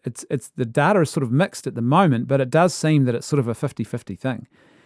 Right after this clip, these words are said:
And so that raises a question about vaccine strategy and, and whether or not that's, you know, in, in a, 'cause you're dealing with a virus and obviously mutation and things like that come into it. So does that create a, a particular problem for your vaccine? Um,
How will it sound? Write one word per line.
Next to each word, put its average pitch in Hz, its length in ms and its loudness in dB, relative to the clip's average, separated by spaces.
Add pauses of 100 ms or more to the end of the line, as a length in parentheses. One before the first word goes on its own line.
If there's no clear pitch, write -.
(320)
And 147 280 2
so 151 220 4
that 160 200 2
raises 165 380 2
a 143 40 -2
question 185 400 2
about 185 220 2
vaccine 156 420 0
strategy 160 540 0
and, 143 220 2
and 143 260 2
whether 143 180 4
or 139 60 4
not 139 280 0
that's, 143 340 -2 (420)
you 147 80 4
know, 139 180 4
in, 170 200 2
in 165 160 2
a, 151 140 2
'cause 151 200 -2
you're 165 80 6
dealing 175 240 2
with 160 100 2
a 127 40 0
virus 143 520 0
and 131 340 0
obviously 139 320 -2
mutation 135 540 0
and 131 100 0
things 147 180 -2
like 127 80 -2
that 135 160 -2
come 147 160 -2
into 147 200 -2
it. 208 100 -6 (340)
So 147 120 -2
does 135 240 2
that 156 280 0
create 135 460 0
a, 120 200 -2 (400)
a - 40 -8
particular 120 520 -6
problem 131 420 -2
for 139 160 -4
your 131 140 2
vaccine? 156 500 -2 (420)
Um, 117 600 -8